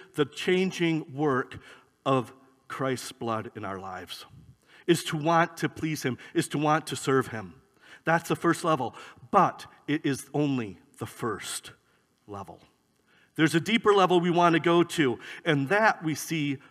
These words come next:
with Mary. And what does it tell us about Mary? Very simply, Mary sat at Jesus' feet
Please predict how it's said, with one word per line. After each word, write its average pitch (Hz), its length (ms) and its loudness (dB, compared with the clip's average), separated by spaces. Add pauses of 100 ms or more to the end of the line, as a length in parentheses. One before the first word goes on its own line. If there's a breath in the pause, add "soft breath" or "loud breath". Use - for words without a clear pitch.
with 123 140 -4
Mary. 117 440 -4 (1400 loud breath)
And 147 100 0
what 165 80 6
does 170 80 0
it 190 100 0
tell 190 140 -2
us 180 160 -2
about 190 320 -2
Mary? 208 340 -2 (380 loud breath)
Very 170 220 6
simply, 175 500 -2 (220 loud breath)
Mary 170 280 4
sat 190 300 0
at - 140 -6
Jesus' 156 420 -4
feet - 480 -10